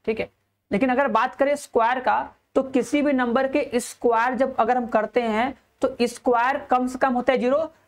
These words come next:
अधिकतम तो कहाँ तक जाएगा, पता नहीं। तो जो sine theta होता है, sine theta का मान माइनस एक से एक तक तो होता है,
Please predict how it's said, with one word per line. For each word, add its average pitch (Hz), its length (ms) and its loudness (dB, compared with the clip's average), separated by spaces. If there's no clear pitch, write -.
अधिकतम 233 460 2
तो 294 100 2
कहाँ 240 220 0
तक 269 60 2
जाएगा, 254 280 2
पता 214 300 0
नहीं। 156 140 -4
तो 285 60 2
जो 311 120 2
sine 302 440 0
theta 262 340 2
होता 277 240 0
है, - 80 2
sine 254 500 -2
theta 262 280 0
का 254 80 0
मान 269 260 0
माइनस 220 600 0
एक 269 180 0
से - 180 -2
एक 277 220 0
तक 277 140 0
तो 269 100 -2
होता 277 240 2
है, - 120 -2